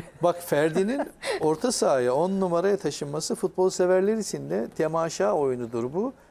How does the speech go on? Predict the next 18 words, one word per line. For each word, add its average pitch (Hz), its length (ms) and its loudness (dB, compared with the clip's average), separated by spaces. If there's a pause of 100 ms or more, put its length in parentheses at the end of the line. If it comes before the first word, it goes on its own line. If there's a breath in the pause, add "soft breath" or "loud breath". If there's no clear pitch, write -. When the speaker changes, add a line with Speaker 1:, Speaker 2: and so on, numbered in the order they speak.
(120 soft breath)
Speaker 2:
Zevk 165 340 0
katsayısını 165 580 -2
yukarıya 156 420 0
taşır. 110 340 -4
Benim 202 240 0
derdim 202 320 2
o 208 60 0
ya. 143 200 -4 (960 soft breath)
Sol 185 320 2
bekte 214 320 0
de 208 80 4
o 180 200 2
Lincoln 180 380 0
çok - 260 -6
başarılı 120 320 0
işler 110 260 -4
yapabilir. 107 400 -4
Çünkü 170 380 -4